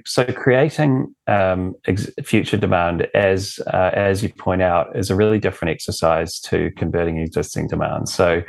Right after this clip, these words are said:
converting existing demand is, as we've talked about, it's about putting an offer in front of people in a pretty rational way 'cause they're ready to buy, right? They're interested in product information and prices and features and benefits and all that kind of stuff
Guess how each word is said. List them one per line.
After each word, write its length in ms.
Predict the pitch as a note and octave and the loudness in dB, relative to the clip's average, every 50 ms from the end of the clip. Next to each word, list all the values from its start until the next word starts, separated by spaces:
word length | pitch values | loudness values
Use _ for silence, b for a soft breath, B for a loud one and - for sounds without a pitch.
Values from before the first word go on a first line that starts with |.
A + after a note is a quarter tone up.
| B B B B B B B B B B B B B B B | B B B B B B B B B B B B B B B
converting 320 | _ - A#2+ C#3+ D#3 D#3 C#3 | _ 2 4 6 6 6 4
existing 460 | B2 A2 - C3+ A#2+ - - G#2 F#2+ | 4 2 0 -2 -2 0 0 0 0
demand 400 | G2 F#2 F#2+ F#2+ F#2+ F#2+ G2 E2 | 2 2 2 2 2 2 2 2
is, 180 | D2+ G2+ G2 G2 | 2 0 2 0
as 200 | F#2+ F2 - - | 0 -2 -2 -2
we've 140 | F2 F2 | -4 -4
talked 300 | - - D3+ C#3+ C3+ C#3 | 2 2 2 2 2 0
about, 400 | - A#2 G#2 G2 F#2+ F#2 F#2 - | 0 2 4 4 4 4 2 2
it's 160 | - A2 - - | 0 -2 -2 0
about 300 | A2 G2+ F#2+ E2+ - - | 2 2 2 2 0 -2
putting 200 | - A#2 A#2 G#2 | 0 2 2 2
an 60 | F#2+ | 2
offer 360 | F#2 F#2 F2 - _ - F#2+ | 0 0 0 -4 _ -4 -2
in 60 | F2 | -2
front 220 | E2+ - F#2+ F2+ F2 | 0 0 0 0 0
of 80 | E2 | -2
people 560 | - - F2 E2+ - - E2 E2+ E2+ E2+ E2+ - | 0 0 0 0 2 2 2 2 4 2 0 0
in 460 | - - F2 F2 F2+ F2+ F2 F2+ F#2+ - | -2 -2 0 2 2 2 2 0 0 -2
a 60 | - | -2
pretty 200 | - - D#3+ D#3 | 2 4 4 4
rational 480 | B2+ G2 G2+ F#2+ - - - - G#2 F#2 | 4 2 2 0 -2 -4 -6 -2 -2 0
way 240 | F2+ F2+ F2 F2+ F2+ | 2 2 2 2 0
'cause 200 | - - G2+ - | -2 -4 -4 2
they're 140 | - B2 B2+ | 2 2 2
ready 260 | C3+ C3 C3 C#3 B2+ | 4 2 2 0 0
to 120 | - B2 | -2 -2
buy, 320 | B2 C3 C#3 C3 F#2 E2+ E2 | 0 2 2 2 0 0 0
right? 240 | E2 F2+ F#2+ G2+ - - | 0 0 0 -2 -2 0
They're 160 | - A2 A2 | 2 2 2
interested 540 | A2 B2 - - - G#2 - - - F#2+ F2+ | 2 0 -4 -8 -12 -12 -10 0 0 0 2
in 240 | F2+ F2 F2 F2 F2 | 2 0 0 -2 -4
product 400 | - - A#2+ A#2+ A2+ G#2 - - | 0 0 2 2 2 0 0 -4
information 560 | F2+ D2 - F#2+ F#2 F#2 F#2 - - F2+ E2+ | -8 -6 -2 0 0 0 0 -2 -4 -2 -2
and 200 | E2+ E2+ E2 D#2 | -2 -2 -4 -6
prices 600 | - - G2 G2 G2 F#2+ - - F#2 F2+ E2+ D#2+ | -4 -2 0 0 0 -2 0 0 0 0 0 -2
and 180 | - D#2 D#2 - | -4 -4 -4 0
features 400 | - G#2 - - - G2 F#2 F2 | 0 0 -2 -2 -4 -4 -4 -2
and 140 | F2 E2 D#2+ | -2 -2 -2
benefits 540 | - F2+ F#2+ F#2 - - E2+ - - - - | 0 -2 -2 -2 -2 -4 -4 -4 -6 -6 -2
and 80 | E2 | -2
all 120 | D#2+ F2 E2+ | 0 0 0
that 180 | E2+ E2+ E2+ - | 0 -2 -4 -2
kind 160 | - F#2+ F#2 | -4 -4 -4
of 80 | F2 | -4
stuff 260 | - - B2 B2 A#2 | 0 2 2 2 2